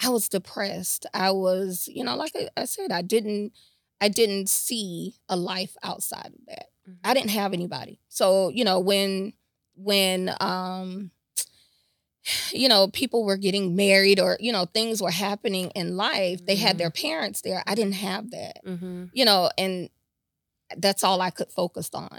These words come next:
Speaker 1: I
Speaker 2: Mm-hmm.
Speaker 1: couldn't focus on the people that were actually there. All I
Speaker 2: Right.
Speaker 1: could focus on was what I didn't have, who
Speaker 2: Mm-hmm.
Speaker 1: wasn't there.
Speaker 2: Mm-hmm.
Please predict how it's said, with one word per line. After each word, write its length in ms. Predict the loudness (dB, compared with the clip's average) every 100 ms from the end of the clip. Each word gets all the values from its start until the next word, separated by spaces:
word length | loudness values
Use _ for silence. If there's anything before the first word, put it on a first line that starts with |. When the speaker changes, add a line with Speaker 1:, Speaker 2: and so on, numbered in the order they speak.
| -4
Speaker 1:
I 40 | -2
Speaker 2:
Mm-hmm. 60 |
Speaker 1:
couldn't 160 | 0 0
focus 340 | 0 0 0 -2
on 100 | -2
the 60 |
people 280 | -4 -6 -4
that 180 | -4 -6
were 80 | -6
actually 420 | -8 -6 -6 -8
there. 360 | -8 -8 -10 -14 -4
All 200 | 2 4
I 40 |
Speaker 2:
Right. 60 | 2
Speaker 1:
could 160 | 0
focus 340 | 0 0 -2 -4
on 340 | -6 -6 -6 -4
was 500 | -2 -2 -2 -4 -8
what 180 | -10 -8
I 80 | -6
didn't 300 | -8 -8 -8
have, 340 | -8 -14 -20 -18
who 80 | -16
Speaker 2:
Mm-hmm. 80 | -10
Speaker 1:
wasn't 380 | -8 -8 -10
there. 260 | -12 -14 -16 -20
Speaker 2:
Mm-hmm. 180 | -20